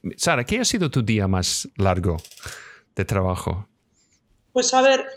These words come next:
Speaker 2: ahora la verdad es que gracias a, a las plataformas también, bueno, y bueno, al convenio,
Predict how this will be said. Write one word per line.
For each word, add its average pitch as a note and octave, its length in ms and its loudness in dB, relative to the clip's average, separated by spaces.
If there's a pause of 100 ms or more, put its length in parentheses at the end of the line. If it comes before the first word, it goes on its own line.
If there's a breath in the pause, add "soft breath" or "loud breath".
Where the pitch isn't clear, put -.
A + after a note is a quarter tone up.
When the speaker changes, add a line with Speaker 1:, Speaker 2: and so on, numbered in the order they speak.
(160)
Speaker 2:
ahora D#4+ 680 4
la G#3+ 220 0
verdad B3 400 2 (100)
es A3 240 -4
que G#3 340 -2
gracias G3+ 320 -6
a, F#3+ 100 -8
a - 580 -16
las F#3 120 -6
plataformas G#3 760 -6
también, G3 340 -8
bueno, G3 320 -8
y G3+ 160 -8
bueno, F#3+ 320 -8
al F#3 140 -8
convenio, A3+ 600 -2